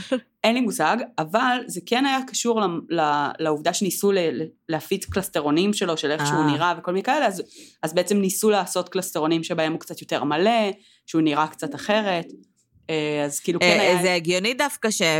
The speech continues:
Speaker 1: שברמה הפיזיולוגית, כאילו רפואית, אפשר לעלות על דברים כאלה.
Speaker 2: כן.
Speaker 1: גם בפנים נראה לי, אם זה, בעיקר אם זה ירידה נגיד ממש דרמטית, וזה נשמע שזה כן,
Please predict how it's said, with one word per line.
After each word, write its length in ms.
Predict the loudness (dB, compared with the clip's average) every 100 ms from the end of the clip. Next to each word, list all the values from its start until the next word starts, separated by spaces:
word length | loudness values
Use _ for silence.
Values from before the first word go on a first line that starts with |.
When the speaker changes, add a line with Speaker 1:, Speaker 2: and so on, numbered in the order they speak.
| 0
Speaker 1:
שברמה 1120 | -2 2 2 2 0 2 2 2 2 2 0 -2
הפיזיולוגית, 680 | -4 -4 2 4 4 2 -2
כאילו 200 | 0 0
רפואית, 400 | 0 0 0 0
אפשר 280 | -2 2 2
לעלות 260 | 2 0
על 80 | -2
דברים 300 | -2 -2 -2
כאלה. 400 | 0 0 0 -2
Speaker 2:
כן. 600 | -8 -12 -20 -20 -2 2
Speaker 1:
גם 200 | 4 4
בפנים 440 | 2 2 2 4
נראה 240 | 4 4 2
לי, 340 | 2 0 -2 -2
אם 120 | -2
זה, 140 | 0
בעיקר 360 | 0 2 2 2
אם 80 | 0
זה 80 |
ירידה 220 | 0 0 0
נגיד 260 | -2 -4 -4
ממש 320 | -4 0 -2
דרמטית, 760 | 0 0 2 0 2 0 0 -10 _ -2
וזה 140 | -2
נשמע 360 | -2 0 0 2
שזה 260 | 0 -4
כן, 300 | 0 0 0